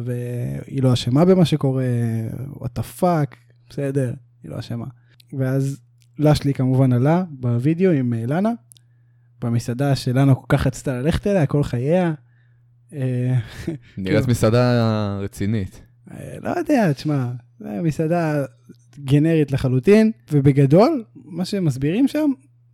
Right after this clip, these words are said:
Speaker 1: שקצת הסבירו את זה בעבר, אבל עכשיו טיפה יותר לעומק, זה שלאנה, במצב שהיא נמצאת בו עם רוסב, שהיא ככה בוגדת בו מול עיניו,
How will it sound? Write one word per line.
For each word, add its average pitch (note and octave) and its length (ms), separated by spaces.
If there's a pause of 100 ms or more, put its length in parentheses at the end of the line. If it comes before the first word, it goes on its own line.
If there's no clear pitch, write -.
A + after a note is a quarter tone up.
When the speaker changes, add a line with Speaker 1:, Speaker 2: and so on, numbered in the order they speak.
Speaker 1:
שקצת D3+ 680
הסבירו F3 420
את F3 40
זה D#3+ 80
בעבר, D3 400
אבל B2+ 120
עכשיו D3 220
טיפה D3 220
יותר C#3+ 220
לעומק, G#3 420 (200)
זה C3+ 220
שלאנה, C3+ 960 (460)
במצב C3+ 420
שהיא C3+ 200
נמצאת B2+ 340
בו A#2+ 320 (100)
עם B2+ 60
רוסב, F3 460 (100)
שהיא B2 380
ככה B2 240
בוגדת D3 540
בו C#3+ 180
מול C#3+ 180
עיניו, E3+ 420